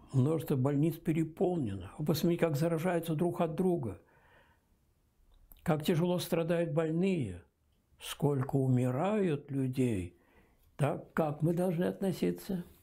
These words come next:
Никакого вируса нет. В храме не заболеешь.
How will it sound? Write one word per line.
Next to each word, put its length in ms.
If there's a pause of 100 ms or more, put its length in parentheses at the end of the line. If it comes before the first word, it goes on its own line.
(460)
Никакого 640
вируса 400
нет. 240 (880)
В 60
храме 560
не 40
заболеешь. 760